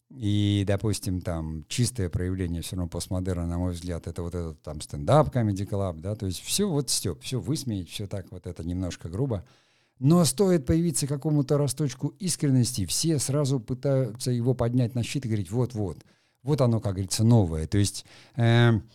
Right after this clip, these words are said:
э, ценным стало именно, у нас же щас ценным всё стало, там, простое человеческое общение. Некогда мы в смартфонах, много работаем, мы общаемся по сетям, М, э, все, значит, учёные говорят о том, что мы вот тут разучились,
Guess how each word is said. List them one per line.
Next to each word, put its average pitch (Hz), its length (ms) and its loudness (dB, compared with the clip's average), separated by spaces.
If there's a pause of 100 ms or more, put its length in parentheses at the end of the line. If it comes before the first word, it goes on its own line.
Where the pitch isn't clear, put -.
(400)
э, 107 260 -2 (260)
ценным 214 540 8
стало 165 340 2
именно, 156 720 4 (200)
у 143 100 2
нас 147 180 6
же 127 80 0
щас 139 220 -2
ценным 139 320 2
всё 127 220 -2
стало, 98 220 -4
там, 90 160 -4
простое 127 320 0
человеческое 135 420 0
общение. 85 380 -4
Некогда 98 440 2
мы 110 100 0
в - 60 -6
смартфонах, 101 640 -4
много 117 240 0
работаем, 92 600 0
мы 107 180 0
общаемся 120 600 0 (400)
по 131 80 0
сетям, 107 760 0 (420)
М, 110 400 2
э, 90 460 -4
все, 131 280 0
значит, 120 360 0
учёные 117 440 -2
говорят 120 320 -2
о 120 60 -6
том, 127 180 -2
что 120 200 -6
мы 120 120 2
вот 127 200 0
тут 120 180 -2
разучились, 120 840 2